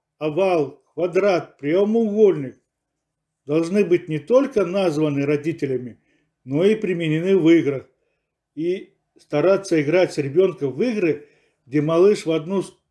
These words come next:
сторону складывает все предметы, которые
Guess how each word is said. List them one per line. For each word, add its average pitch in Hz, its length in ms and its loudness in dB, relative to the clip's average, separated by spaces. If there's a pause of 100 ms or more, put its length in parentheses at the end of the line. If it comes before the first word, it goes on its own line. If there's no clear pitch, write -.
(200)
сторону 165 380 0
складывает 151 520 0
все 233 280 0
предметы, 139 720 -2 (880)
которые 185 760 4